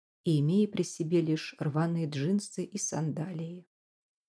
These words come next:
Они собирались ночевать под открытым небом за городской чертой.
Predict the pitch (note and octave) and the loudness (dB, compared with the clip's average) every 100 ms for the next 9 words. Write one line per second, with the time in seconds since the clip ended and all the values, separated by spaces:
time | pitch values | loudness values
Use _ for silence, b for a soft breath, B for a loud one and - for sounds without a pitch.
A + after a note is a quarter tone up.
0 | _ _ _ _ - G3+ C4+ - D#3+ F3+ | _ _ _ _ 4 6 6 2 2 4
1 | G#3 G3+ - E3 - F3 G#3+ - D#3 D#3 | 4 2 0 -2 0 0 0 0 0 2
2 | G#3 G#3 F3 D3 C#3+ C3 C#3 C#3+ - C#3+ | 2 2 2 4 2 0 -2 -4 -4 -2
3 | D3+ D3 - F#3+ F#3 E3 D#3+ - C#3 D#3 | 0 -2 -4 -4 -2 -6 -6 -8 -8 -8
4 | D#3+ _ | -10 _